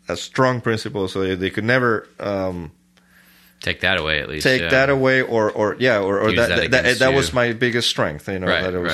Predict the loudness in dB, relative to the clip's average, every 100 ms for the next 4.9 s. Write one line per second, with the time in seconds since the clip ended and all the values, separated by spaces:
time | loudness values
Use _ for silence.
0 | -4 -4 -6 -4 -6 -4 -2 0 0 0
1 | 0 0 -2 -2 -4 -2 -4 -6 -8 -10
2 | -8 -10 -10 -18 -20 -20 -20 -20 -20 -20
3 | -20 _ 2 2 -2 _ _ _ _ _
4 | _ -18 -18 _ _ 2 2 0 -6